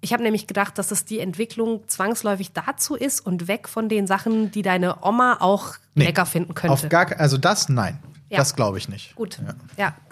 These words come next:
Speaker 1: Nee, dann, dann sind wir uns einig. Weil ich glaube, so funktioniert Expertentum insgesamt, dass du irgendwann an so einem Punkt bist, wo du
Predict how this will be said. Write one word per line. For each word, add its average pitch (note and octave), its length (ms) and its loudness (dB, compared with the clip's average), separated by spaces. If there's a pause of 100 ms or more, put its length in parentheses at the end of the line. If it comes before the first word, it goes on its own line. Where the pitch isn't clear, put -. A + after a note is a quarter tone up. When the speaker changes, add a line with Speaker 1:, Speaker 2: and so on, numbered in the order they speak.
Speaker 1:
Nee, A#3+ 140 0
dann, A#3 280 -2
dann A#3 160 -2
sind B3+ 180 -6
wir A#3 100 -6
uns G#3+ 100 -8
einig. F3+ 400 -8
Weil F#3 120 -2
ich D3 100 -10
glaube, A3+ 340 2 (320)
so - 160 2
funktioniert A3+ 580 2
Expertentum A3 840 -2
insgesamt, E3+ 720 0
dass E3+ 160 -2
du F#3+ 240 0
irgendwann A3+ 720 2 (400)
an G3 100 0
so F#3+ 80 4
einem F3 200 2
Punkt A#3+ 380 2
bist, D4+ 420 -4
wo G3 120 0
du F3 340 -2